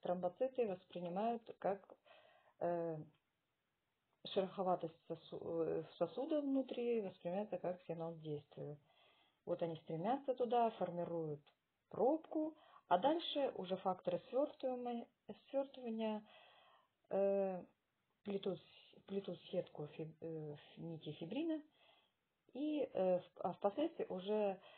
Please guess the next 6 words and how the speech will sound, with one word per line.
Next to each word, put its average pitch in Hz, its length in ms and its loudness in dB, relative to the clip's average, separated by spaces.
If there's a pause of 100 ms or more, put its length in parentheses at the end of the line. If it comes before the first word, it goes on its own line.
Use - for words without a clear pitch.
(180)
через 185 220 -2
какое-то 175 380 2
время, 254 480 0 (200)
э, 165 240 -2
вступает 170 580 -2 (840)
противосвёртывающая, 269 1000 0